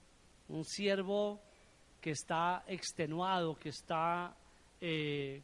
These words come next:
con una sed impresionante, ¿sí? Yo quisiera preguntarte si tú a veces te sientes así con Dios.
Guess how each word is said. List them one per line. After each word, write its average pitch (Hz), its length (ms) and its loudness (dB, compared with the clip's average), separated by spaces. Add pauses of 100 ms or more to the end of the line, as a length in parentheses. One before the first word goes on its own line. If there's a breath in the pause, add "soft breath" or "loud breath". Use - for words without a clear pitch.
con 156 180 -2
una 180 240 0
sed 202 540 0
impresionante, 160 1040 -4 (400)
¿sí? 185 280 -8 (1040)
Yo 170 140 -2
quisiera 208 320 2
preguntarte 190 600 -2
si 196 140 -4
tú 185 180 0
a 185 40 6
veces 196 320 -2
te 185 140 0
sientes 180 460 -4
así 175 220 -2
con 185 180 -4
Dios. 156 360 -6